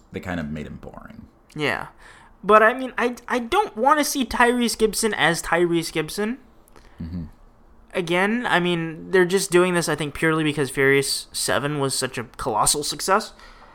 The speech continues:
Speaker 2: Um, they're like, "We're gonna take the funny guy and we're gonna put him in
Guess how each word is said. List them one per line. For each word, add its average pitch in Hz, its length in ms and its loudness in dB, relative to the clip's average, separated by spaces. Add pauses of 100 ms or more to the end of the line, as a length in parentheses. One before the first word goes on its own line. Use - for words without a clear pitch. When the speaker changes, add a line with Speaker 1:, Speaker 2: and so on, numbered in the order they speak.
(500)
Speaker 2:
Um, 135 380 4
they're 143 160 2
like, 131 220 2
"We're 165 200 2
gonna 208 200 6
take 214 340 4
the 185 120 0
funny 233 280 8
guy 180 260 10
and 165 120 2
we're 160 80 0
gonna 160 200 2
put 208 180 8
him 208 120 8
in 202 140 4